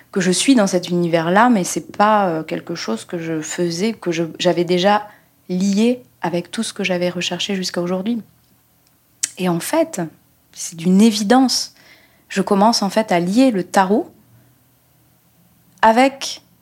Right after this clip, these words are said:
les, le tatouage et me rendre compte qu'en fait, finalement, un ancrage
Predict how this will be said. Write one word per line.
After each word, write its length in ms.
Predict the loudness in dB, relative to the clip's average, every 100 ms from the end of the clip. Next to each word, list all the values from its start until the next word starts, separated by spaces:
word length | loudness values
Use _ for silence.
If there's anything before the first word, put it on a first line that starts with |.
| _ _ -6
les, 600 | -2 0 2 4 4 2
le 320 | 0 -4 -4
tatouage 560 | -2 0 2 2 0 -4 _ _ -20 -20 -20 _ 4
et 60 |
me 160 | 6 6
rendre 280 | 6 2 4
compte 280 | 6 6 4
qu'en 180 | -2
fait, 220 | 0 0 0
finalement, 580 | 0 2 4 6 4 2
un 200 | 0 2
ancrage 640 | 0 -2 0 2 4 0